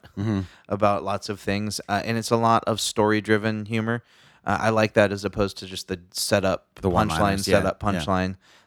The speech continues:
Speaker 2: Those can be good, and, and I think she peppers a few in there, but it's, it's a lot of,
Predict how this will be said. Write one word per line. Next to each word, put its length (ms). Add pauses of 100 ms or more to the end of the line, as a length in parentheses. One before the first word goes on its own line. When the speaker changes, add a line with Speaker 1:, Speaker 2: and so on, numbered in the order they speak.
Speaker 2:
Those 160
can 120
be 120
good, 340
and, 220
and 160
I 80
think 160
she 80
peppers 340
a 60
few 260
in 240
there, 160
but 160
it's, 140
it's 180
a 60
lot 360
of, 280